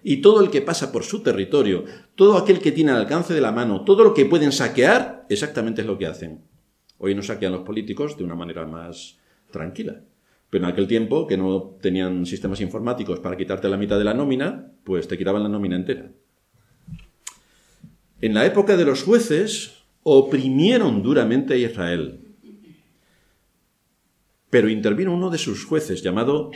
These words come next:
Sangar, en Jueces capítulo tres, versículo veintiuno. Después de él fue Sangar, hijo de Amat, el cual mató a seiscientos hombres de los filisteos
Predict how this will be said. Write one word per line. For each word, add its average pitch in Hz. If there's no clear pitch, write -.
Sangar, 101
en 101
Jueces 151
capítulo 110
tres, -
versículo 123
veintiuno. 107
Después 123
de 123
él 131
fue 131
Sangar, 113
hijo 110
de 101
Amat, 139
el 107
cual 120
mató 120
a 110
seiscientos 156
hombres 113
de 107
los 90
filisteos 147